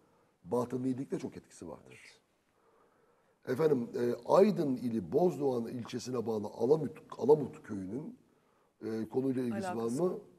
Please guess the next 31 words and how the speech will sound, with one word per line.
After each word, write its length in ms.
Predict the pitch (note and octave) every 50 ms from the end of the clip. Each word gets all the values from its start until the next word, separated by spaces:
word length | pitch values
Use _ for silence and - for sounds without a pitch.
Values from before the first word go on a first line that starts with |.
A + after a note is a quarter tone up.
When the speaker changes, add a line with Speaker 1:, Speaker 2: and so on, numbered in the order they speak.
| _ -
Speaker 1:
Hiçbir 220 | A#2 - - A2+ A2
alakası 460 | G2+ F#2 F2 F2 E2 - F#2 - A2
yok 140 | - - -
efendim. 360 | - - C#2+ - C3 C3 F#3+ - _
Speaker 2:
Şeyi 320 | - - - C#3+ D3+ E3 D#3+
söyleyelim 440 | - - D#3 D#3 D#3+ D#3 C3 A2+
abi, 160 | G#2+ G#2 G2+ F#2+ - -
Bozdoğan 540 | C3+ D#3 D#3 C3+ - C#3 C3+ D3+ F#3+ G3+ - - - _ _ _ _ _ _ _ _ _ _ _ _ _ _ -
bir 120 | C3 C3+
yörük 280 | B2 A#2+ C#3+ D3 C#3+ A2
Speaker 1:
Hı. 80 | - -
Speaker 2:
grubunun 220 | A2 A2 A2 A#2+ A#2
ismidir. 400 | A2 - - A2+ G#2 G#2+ G#2 G#2+
Bozdoğan 340 | A2+ A#2+ A#2+ G#2+ A#2 A2+ A2
yörükleri 420 | G#2 G2+ G2 F#2+ - A2 G2 F#2+
vardır 240 | G2 G2+ F#2 - - -
çok 180 | - G#2+ - -
büyük 140 | G#2+ G2+ - _ _ _ _ -
Aydın'da. 420 | A2+ G#2 - A#2 G#2+ G#2+ A2 A2 _ _ _ - - - _ _ _ _ _ _ _ _ _ _ _ _ _ _ _ _ _ _ _ _ _ _ _ _ _ _ _ _ _ _
Yani 120 | C3+ B2
Speaker 1:
Bozdoğan 280 | A#2 A#2+ A#2 G#2+ G#2+ B2
Speaker 2:
o 40 | B2
Bozdoğan 300 | B2 C3 A#2 B2+ C#3 D3
Speaker 1:
köyü. 80 | C#3+
Speaker 2:
oradan 220 | B2 A#2 C3 B2 G#2+
geliyor. 240 | G2+ F#2+ G2+ F#2+ G2
Bozdoğan 280 | A2 A2 G#2 A2+ A2
yörükleri 420 | G#2+ G#2 G#2+ G#2 G#2 A2+ A2+ G#2 G#2+
Speaker 1:
Hı. 40 |
Speaker 2:
veriyor 180 | G#2 G2 F#2 F#2
ismini. 320 | - - - - F3 G3